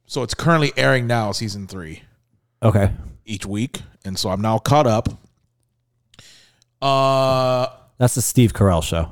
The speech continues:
Speaker 2: right?
Speaker 1: yeah. Are you ever gonna watch it? I can tell
Speaker 2: Um,
Speaker 1: you a spoiler if not.
Speaker 2: I doubt I ever watch it.
Speaker 1: I don't wanna spoil it on the podcast.
Speaker 2: Okay, don't do
Speaker 1: I'll
Speaker 2: it.
Speaker 1: tell
Speaker 2: Don't
Speaker 1: you,
Speaker 2: do it.
Speaker 1: but,
Speaker 2: Okay.
Speaker 1: uh, really good.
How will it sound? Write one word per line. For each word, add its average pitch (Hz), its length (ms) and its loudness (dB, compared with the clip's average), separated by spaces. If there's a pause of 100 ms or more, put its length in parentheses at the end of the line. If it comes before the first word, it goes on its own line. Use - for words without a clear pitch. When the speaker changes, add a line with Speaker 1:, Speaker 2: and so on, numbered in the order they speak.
Speaker 2:
right? 95 200 2
Speaker 1:
yeah. - 60 -12 (180)
Are 117 100 -4
you 135 140 4
ever 139 140 4
gonna 139 180 0
watch 135 220 2
it? 160 160 -4 (1700)
I 131 60 6
can 135 320 6
tell 135 100 6
Speaker 2:
Um, 131 60 6
Speaker 1:
you 117 80 4
a 104 40 0
spoiler 101 500 -4
if 98 120 -14
not. 85 340 -16 (960)
Speaker 2:
I 95 80 0
doubt 82 280 -2
I 82 60 0
ever 80 200 -2
watch 82 260 -2
it. 87 160 -4 (1300)
Speaker 1:
I - 60 -14
don't 143 120 -14
wanna 110 160 -6
spoil 80 320 -10
it 80 40 -12
on 71 120 -14
the 64 80 -18
podcast. - 420 -16
Speaker 2:
Okay, 131 160 6
don't 127 160 4
do 90 80 0
Speaker 1:
I'll 127 60 -2
Speaker 2:
it. - 40 -6
Speaker 1:
tell 120 180 4
Speaker 2:
Don't 95 100 2
Speaker 1:
you, 76 60 -4
Speaker 2:
do 82 60 -6
it. 95 40 4
Speaker 1:
but, 101 100 0
Speaker 2:
Okay. 82 80 -2 (280)
Speaker 1:
uh, 131 240 2 (160)
really 117 440 2
good. 80 260 -8